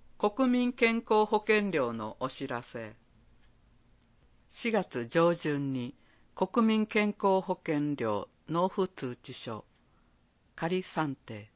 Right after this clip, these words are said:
を送ります。四月、五月、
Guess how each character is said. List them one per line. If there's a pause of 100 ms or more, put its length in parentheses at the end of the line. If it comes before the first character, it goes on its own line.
(120)
を
送
り
ま
す。 (840)
四
月、
五
月、